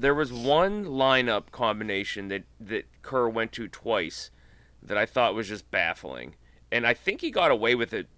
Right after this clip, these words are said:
at least once, if not both times, where he sat Steph and had Draymond and Bjelica in there at the same time. And I think he rolled Wiggins, Poole,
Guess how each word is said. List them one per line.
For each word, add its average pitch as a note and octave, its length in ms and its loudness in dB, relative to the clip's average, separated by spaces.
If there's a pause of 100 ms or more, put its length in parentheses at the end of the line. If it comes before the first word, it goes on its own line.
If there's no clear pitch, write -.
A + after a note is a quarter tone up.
(180)
at A#2 100 -4
least D#3 260 -6
once, A2 340 -2
if G2 100 -8
not G#2 240 -4
both F#2+ 260 -6
times, F2 480 -6 (400)
where A2+ 140 -2
he A#2+ 100 -2
sat C#3 420 2
Steph - 580 0 (420)
and A2 140 -2
had A#2+ 220 2
Draymond C3+ 720 2 (120)
and B2 280 0
Bjelica G#2 680 -4
in A2 140 -6
there G#2+ 140 -2
at G2 120 -6
the G2 80 -12
same G2 340 -4
time. F#2 380 -2
And F#2+ 80 -2
I G2 60 0
think C3+ 260 -6
he B2+ 120 -6
rolled A2+ 500 0
Wiggins, A#2+ 540 0 (120)
Poole, G#2+ 540 -4